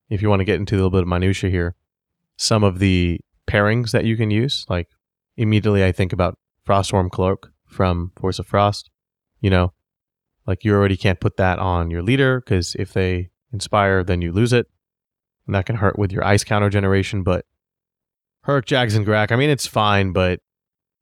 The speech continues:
they're only one block, so putting them large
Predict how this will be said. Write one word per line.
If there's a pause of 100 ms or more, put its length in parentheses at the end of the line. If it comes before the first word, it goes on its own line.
(400)
they're
only
one
block,
so (100)
putting
them
large